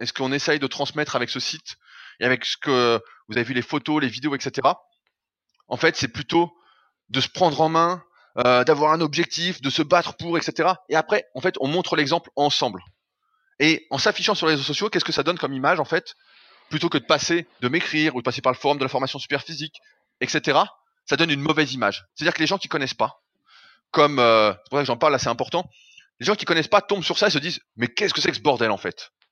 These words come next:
Qu'est-ce que c'est que ce truc-là qui est pas très clair, et cetera ? » Alors qu'en fait,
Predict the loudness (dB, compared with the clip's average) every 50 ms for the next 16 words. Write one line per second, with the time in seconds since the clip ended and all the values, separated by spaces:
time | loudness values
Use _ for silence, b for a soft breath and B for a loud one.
0 | _ _ _ _ -4 -2 -2 0 0 2 0 0 0 -2 -4 0 2 2 2 2
1 | 0 0 0 0 0 -2 -6 -2 0 2 2 2 2 0 -4 -4 -2 0 0 0
2 | 0 b b b b b _ _ _ _ _ _ _ _ _ _ _ _ _ _
3 | _ _ _ _ _ _ -2 2 2 2 4 2 4 4 2 0 0